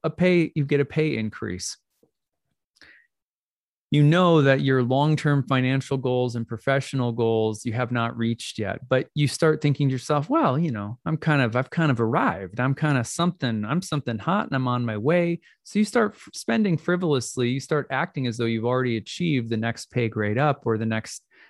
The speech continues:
the next, uh, position up, even though you haven't yet. You start, um, you start, uh, acting bigger, too big for your britches at work. You start overspending, et cetera. You were on a trajectory by your own merit and your own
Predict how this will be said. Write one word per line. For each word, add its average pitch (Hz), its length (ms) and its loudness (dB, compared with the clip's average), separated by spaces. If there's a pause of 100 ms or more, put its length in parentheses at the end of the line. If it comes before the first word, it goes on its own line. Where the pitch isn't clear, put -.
(140)
the 123 80 0
next, 113 380 -2
uh, 110 160 2
position 127 640 0
up, 104 200 -6
even 113 200 -2
though 107 80 -2
you 104 140 -2
haven't 139 440 -2
yet. 98 240 -2 (460)
You 120 60 -4
start, 110 380 -2 (220)
um, 107 380 -2 (520)
you 139 120 0
start, 139 520 0
uh, 120 420 2 (340)
acting 143 400 0
bigger, 123 380 -2 (220)
too 156 120 -2
big 139 240 -2
for 143 100 -4
your 127 120 -2
britches 123 460 -2
at 104 160 -4
work. 117 340 -2
You 117 60 -4
start 127 220 -2
overspending, 120 880 0 (360)
et - 120 -6
cetera. 107 480 0 (220)
You 135 200 2
were 156 160 6
on 240 160 4
a 165 60 4
trajectory 113 840 -2
by 131 460 -2
your 135 200 2
own 196 240 6
merit 135 360 2
and 107 100 0
your 110 180 -6
own 139 380 0